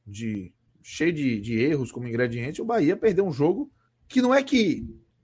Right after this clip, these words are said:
que rebaixa o Bahia. Não, não, não trato assim. É como eu falei, né? Eu não vou simplesmente falar que o Bahia tá re-, moralmente rebaixado por causa desse gol, como eu achei que está naquele gol do Fernandão.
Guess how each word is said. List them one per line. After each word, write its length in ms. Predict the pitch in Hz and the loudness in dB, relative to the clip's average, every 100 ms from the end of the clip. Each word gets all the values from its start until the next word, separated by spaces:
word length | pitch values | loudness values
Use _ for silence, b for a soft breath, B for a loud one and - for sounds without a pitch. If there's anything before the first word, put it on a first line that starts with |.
| - | -6
que 140 | 208 | 0
rebaixa 640 | 185 151 135 143 131 - | 2 4 6 4 2 -4
o 40 | 107 | -2
Bahia. 460 | 107 107 107 107 | -2 -2 -4 -4
Não, 240 | 135 196 175 | -4 -6 -4
não, 160 | 202 | -4
não 240 | 202 202 226 | -4 -4 0
trato 340 | 202 208 - | 4 4 4
assim. 360 | 135 - 107 104 | -2 -4 -8 -8
É 40 | |
como 120 | 156 | -8
eu 40 | 180 | -2
falei, 400 | 208 135 160 143 | 2 4 4 2
né? 320 | 127 147 147 | 0 -4 -4
Eu 100 | 151 | -6
não 140 | 165 | -6
vou 320 | 139 196 202 | 0 4 4
simplesmente 480 | 151 165 156 135 143 | 0 -4 -2 -2 -2
falar 400 | - 131 127 139 | -2 2 2 2
que 120 | - | 0
o 20 | 113 | -2
Bahia 140 | 123 | -2
tá 100 | 120 | -2
re-, 180 | 117 117 | -4 -2
moralmente 600 | 120 131 117 117 131 113 | 0 2 2 -2 -6 -4
rebaixado 500 | 117 113 110 123 110 | -2 -2 0 -2 -2
por 60 | |
causa 160 | - 117 | -2 -4
desse 180 | 113 107 | -4 -6
gol, 300 | 101 135 147 | 0 2 2
como 200 | 147 151 | -2 -2
eu 200 | 156 - _ | -2 -4 _
achei 320 | 139 139 160 | -2 0 -2
que 80 | 170 | -4
está 180 | - - | 0 0
naquele 220 | 151 151 | 2 -2
gol 220 | 147 139 | -4 -4
do 60 | 147 | 0
Fernandão. 500 | 156 175 180 120 | 0 0 0 -2